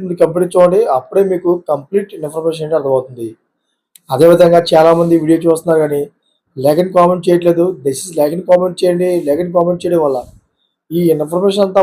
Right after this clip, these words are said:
మనం చాలామందికి తెలియజేయడం అవుతాం. అదేవిధంగా చాలామంది సబ్స్క్రైబ్ చేసుకోవడం మాత్రం మర్చిపోతున్నారు. దయచేసి సబ్స్క్రైబ్ చేసుకోండి.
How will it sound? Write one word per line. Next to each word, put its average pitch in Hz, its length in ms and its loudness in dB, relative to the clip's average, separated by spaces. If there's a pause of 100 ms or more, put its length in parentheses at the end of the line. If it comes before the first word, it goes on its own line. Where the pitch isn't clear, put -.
మనం 196 120 2 (120)
చాలామందికి 185 520 2
తెలియజేయడం 160 380 -2
అవుతాం. 127 260 -6 (760)
అదేవిధంగా 180 460 4 (140)
చాలామంది 170 380 0 (100)
సబ్స్క్రైబ్ 185 300 -2
చేసుకోవడం 180 200 -4
మాత్రం 175 220 -10
మర్చిపోతున్నారు. 165 580 -6 (600)
దయచేసి 143 360 -6 (100)
సబ్స్క్రైబ్ 190 340 2
చేసుకోండి. 196 340 0